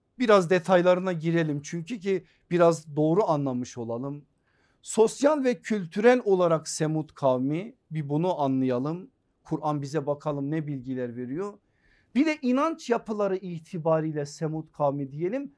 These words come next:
Bakalım Kur'an onlar hakkında da bize ne diyor? Bakın sosyal ve kültürel olarak Semud kavminde bize Rabbimiz ayetlerinde neler söylüyor? Ney birincisi?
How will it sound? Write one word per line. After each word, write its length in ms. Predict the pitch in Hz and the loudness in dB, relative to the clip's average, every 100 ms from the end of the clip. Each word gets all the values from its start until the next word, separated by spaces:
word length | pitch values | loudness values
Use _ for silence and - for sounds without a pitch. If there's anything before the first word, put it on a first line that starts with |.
| _ | _
Bakalım 420 | 339 - 226 196 175 | 2 2 2 -2 -6
Kur'an 440 | 196 220 240 247 _ - | -10 -6 -6 -8 _ -2
onlar 300 | 247 247 214 | -2 0 -2
hakkında 440 | 175 - 170 170 | -4 -8 -6 -4
da 120 | 175 | -4
bize 280 | 151 147 139 | -4 -4 -4
ne 180 | 117 92 | -4 -8
diyor? 160 | 101 - _ _ - | -16 -20 _ _ 2
Bakın 400 | 302 - 160 156 - _ _ _ _ | 4 4 -4 -6 -16 _ _ _ _
sosyal 580 | - 311 - 302 262 214 | -2 0 0 2 2 4
ve 160 | 208 | -2
kültürel 500 | - 214 165 208 214 | -2 -8 -6 -4 -2
olarak 400 | 196 165 156 156 | 0 0 -2 -4
Semud 400 | - 190 208 214 - | -4 -2 -2 -4 -2
kavminde 760 | 170 156 156 151 151 185 185 _ _ _ _ _ _ | 2 2 2 -6 -6 -8 -8 _ _ _ _ _ _
bize 340 | 190 247 247 190 | -4 2 2 6
Rabbimiz 960 | 202 175 185 185 175 175 160 - - _ - | 4 4 -4 -6 -6 -8 -10 -18 -20 _ 4
ayetlerinde 920 | 190 220 214 202 180 180 170 160 151 | 6 6 2 -2 -6 -6 -4 -4 -2
neler 280 | 151 151 139 | 0 0 -2
söylüyor? 600 | - 120 107 101 101 85 80 _ _ _ | -4 -8 -8 -8 -14 -20 _ _ _ _
Ney 320 | 208 302 269 | 0 2 0
birincisi? 800 | 226 180 165 147 151 - 208 220 | -2 0 0 -2 -6 -4 -6 -6